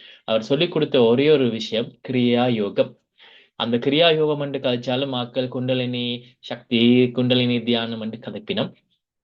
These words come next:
அதை தாண்டி நிறைய இருக்கு இந்த கிரியா யோகத்துல. அவர் சொல்லிக் கொடுத்த அந்த கிரியா யோகம், ஆஹ், ரெண்டு வழியாக பிரிஞ்சது. ஒன்று வட இந்தியா பக்கமாக போய், ஆஹ், அவர்ட்ட,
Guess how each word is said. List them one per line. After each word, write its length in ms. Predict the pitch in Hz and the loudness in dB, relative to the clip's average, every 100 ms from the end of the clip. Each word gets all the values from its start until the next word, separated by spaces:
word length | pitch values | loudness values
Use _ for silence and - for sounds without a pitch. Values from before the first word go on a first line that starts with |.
| _ | _
அதை 260 | _ 113 117 | _ 0 0
தாண்டி 460 | 117 120 160 143 - | 0 -2 0 0 0
நிறைய 360 | 120 117 147 156 | 0 2 4 4
இருக்கு 320 | 120 120 120 | 2 2 0
இந்த 140 | 107 | 0
கிரியா 380 | 101 117 117 117 | -2 0 4 4
யோகத்துல. 600 | 110 104 107 101 - - | 2 -4 -6 -8 -8 -14
அவர் 280 | - 101 104 | -8 -2 -2
சொல்லிக் 320 | 107 123 151 | 0 2 2
கொடுத்த 280 | 151 139 127 | 0 -2 -2
அந்த 160 | 113 107 | -2 -4
கிரியா 420 | 107 113 123 117 | -4 0 2 2
யோகம், 460 | 107 104 113 175 214 - - - _ - | 0 -4 -4 -6 -8 -20 -20 -20 _ 0
ஆஹ், 400 | 120 120 123 127 | 2 4 2 2
ரெண்டு 280 | 139 165 | 2 4
வழியாக 440 | 156 139 135 123 135 | 4 4 4 4 0
பிரிஞ்சது. 520 | 135 127 120 113 117 | -2 -2 -2 -6 -8
ஒன்று 640 | 117 120 127 131 127 123 127 | -8 -2 2 4 4 2 2
வட 220 | 120 131 | 2 2
இந்தியா 280 | 139 127 123 | 2 0 0
பக்கமாக 580 | 120 110 117 113 110 110 | -2 -8 -8 -8 -10 -8
போய், 400 | 113 117 143 - - _ | 0 0 0 -4 -20 _
ஆஹ், 560 | - 117 113 113 113 120 | -4 0 2 2 2 0
அவர்ட்ட, 320 | 123 117 110 | 0 -4 -2